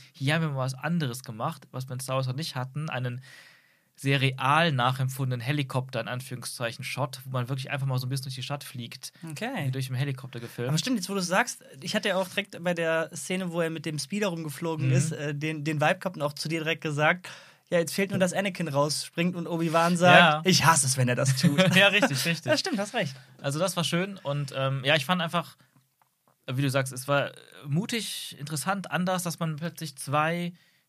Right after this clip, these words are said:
Speaker 1: Nebenfiguren folgt, die wir als imperiale Personen, Bösewichte quasi, in den Staffeln davor von Mandalorian kennengelernt haben und so ein, ja, dieses, ein Programm der Neuen Republik,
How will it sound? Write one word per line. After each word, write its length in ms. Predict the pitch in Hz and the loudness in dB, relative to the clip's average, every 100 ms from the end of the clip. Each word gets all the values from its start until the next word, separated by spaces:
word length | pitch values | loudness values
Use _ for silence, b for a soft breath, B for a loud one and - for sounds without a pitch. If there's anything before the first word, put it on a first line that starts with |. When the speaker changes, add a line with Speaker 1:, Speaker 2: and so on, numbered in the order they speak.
| - | -12
Speaker 1:
Nebenfiguren 720 | 120 135 180 180 185 165 175 | -4 -2 -2 -4 -2 0 0
folgt, 340 | - 147 151 143 | 0 -2 -2 -2
die 140 | 139 | -2
wir 220 | 135 139 | 2 2
als 520 | 123 123 123 - - - - | 2 0 -2 -6 -8 -16 -14
imperiale 760 | 127 - 117 120 135 156 180 185 _ | -12 -8 -2 2 2 2 -4 -8 _
Personen, 580 | - 151 139 156 165 143 | -6 -4 -2 -2 -4 -4
Bösewichte 800 | 127 131 151 175 170 170 - 165 | -4 -2 -2 -6 -6 -10 -10 -14
quasi, 440 | 160 160 160 160 165 | -10 -6 -6 -6 -8
in 80 | 139 | -6
den 220 | 135 131 - _ _ - | -6 -6 -10 _ _ -20
Staffeln 400 | - 135 135 123 | -12 -8 -6 -6
davor 340 | 123 143 160 | -6 -4 -4
von 140 | 170 | -4
Mandalorian 400 | 156 151 147 147 | -4 -4 -4 -4
kennengelernt 460 | 139 151 147 143 139 | -4 -6 -4 -4 -2
haben 220 | 143 135 | -2 0
und 160 | 127 131 B B B B | -2 -4 B B B B
so 120 | - 131 | -4 2
ein, 100 | 131 | 6
ja, 180 | 156 | 6
dieses, 360 | 139 127 135 131 - _ _ - | 4 2 0 -4 -10 _ _ -8
ein 180 | 123 | -8
Programm 520 | 131 123 120 139 196 185 | -6 -6 0 0 0 -6
der 100 | 117 | -4
Neuen 180 | 120 | -4
Republik, 540 | 117 - 107 147 - | -6 -8 -8 -10 -10